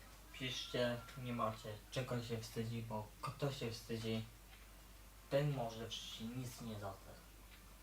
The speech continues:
Dlatego pomyślcie, przemyślcie sobie tą, te fakty, jakie tematy możemy poruszyć, żebyśmy zrobili jakieś filmy na ten temat,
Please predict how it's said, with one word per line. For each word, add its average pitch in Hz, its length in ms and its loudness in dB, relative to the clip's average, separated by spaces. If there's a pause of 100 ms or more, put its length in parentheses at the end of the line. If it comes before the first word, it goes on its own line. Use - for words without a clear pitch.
(1500)
Dlatego 127 600 4 (1500)
pomyślcie, 143 560 6
przemyślcie 131 580 0
sobie 117 280 -4
tą, 117 240 -2 (480)
te 127 160 0
fakty, 127 680 0 (1500)
jakie 156 320 8
tematy 131 460 2
możemy 117 460 2
poruszyć, 120 560 2 (220)
żebyśmy 110 580 2 (240)
zrobili 113 380 4
jakieś 110 320 0 (420)
filmy 135 420 4
na 120 100 2
ten 120 240 0
temat, 120 380 2